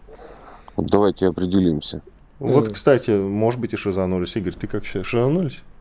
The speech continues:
Speaker 3: Да и шизанулись, и раскололись. Это одно другому не противоречит.
Speaker 1: В-, вот, вот. Поэтому для того, чтобы, Игорь, привет. Поэтому для
Speaker 3: Здорово,
Speaker 1: того, чтобы
Speaker 3: Семен.
Speaker 1: нам,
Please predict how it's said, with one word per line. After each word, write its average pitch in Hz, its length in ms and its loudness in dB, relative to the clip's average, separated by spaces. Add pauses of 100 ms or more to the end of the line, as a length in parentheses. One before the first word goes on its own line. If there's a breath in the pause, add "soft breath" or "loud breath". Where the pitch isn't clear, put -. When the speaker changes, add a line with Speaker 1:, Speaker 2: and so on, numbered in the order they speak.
(120)
Speaker 3:
Да 131 240 -2
и 127 60 4
шизанулись, 123 720 4
и 135 60 2
раскололись. 127 720 0
Это 127 160 -2
одно 123 200 0
другому 123 380 0
не 120 100 0
противоречит. 117 800 0
Speaker 1:
В-, 95 300 0
вот, 104 720 4
вот. 92 540 4
Поэтому 104 480 2
для 104 180 2
того, 117 300 4
чтобы, 110 360 2
Игорь, 101 220 2
привет. 104 560 2 (480 loud breath)
Поэтому 120 400 4
для 120 200 4
Speaker 3:
Здорово, 127 260 10
Speaker 1:
того, 113 80 6
чтобы 117 220 2
Speaker 3:
Семен. 117 60 6
Speaker 1:
нам, 120 280 2